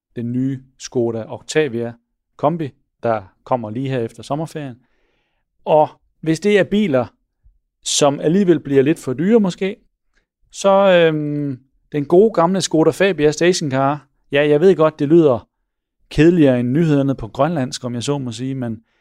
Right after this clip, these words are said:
hundrede enoghalvfjerds tusind kroner, så er man altså kørende i en, øh, Fabia Kombi med et, øh, dejligt stort bagagerum og ikke,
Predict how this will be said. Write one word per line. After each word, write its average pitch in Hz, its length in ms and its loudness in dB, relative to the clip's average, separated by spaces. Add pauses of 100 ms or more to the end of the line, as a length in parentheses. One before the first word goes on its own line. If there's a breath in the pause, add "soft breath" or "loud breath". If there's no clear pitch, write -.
(320)
hundrede 208 340 4
enoghalvfjerds 147 560 -2
tusind 143 300 -10
kroner, 135 340 -2 (680)
så - 160 -2
er 147 40 6
man 151 140 4
altså 127 260 2
kørende 147 400 2
i 127 280 -2
en, 113 140 -2
øh, 107 420 -6
Fabia 113 380 -2
Kombi 165 500 -2
med 120 240 -2
et, 117 200 -4
øh, 107 260 -8 (540)
dejligt 123 440 0 (100)
stort 117 420 -4 (260)
bagagerum 127 600 -2
og 120 180 -6
ikke, 127 200 0